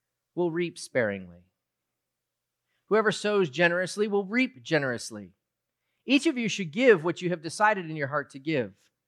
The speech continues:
not reluctantly or under compulsion, for God loves a cheerful giver. And God is able to bless you abundantly so that in all things at all times, having all that you need, you will abound,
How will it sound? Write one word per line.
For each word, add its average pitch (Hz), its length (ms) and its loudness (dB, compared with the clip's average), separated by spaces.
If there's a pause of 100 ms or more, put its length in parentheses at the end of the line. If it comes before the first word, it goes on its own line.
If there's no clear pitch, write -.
(520)
not 254 200 8
reluctantly 202 680 4
or 175 100 2
under 147 220 0
compulsion, 147 680 -6 (960)
for 147 80 -8
God 156 280 6
loves 151 260 0
a 151 40 -12
cheerful 170 480 -6
giver. 92 320 -16 (1600)
And 170 120 2
God 262 240 10
is 208 140 4
able 214 220 6
to 175 60 4
bless 214 420 2
you 147 240 -2
abundantly 151 680 2
so 185 220 -6
that 190 100 -2
in 190 120 -4
all 262 280 6
things 214 320 0
at 180 80 0
all 220 260 0
times, 135 680 2 (1080)
having 156 280 2
all 214 300 0
that 165 160 -6
you 123 100 -6
need, 95 300 -10 (1300)
you 170 180 -6
will 170 220 2
abound, 143 720 0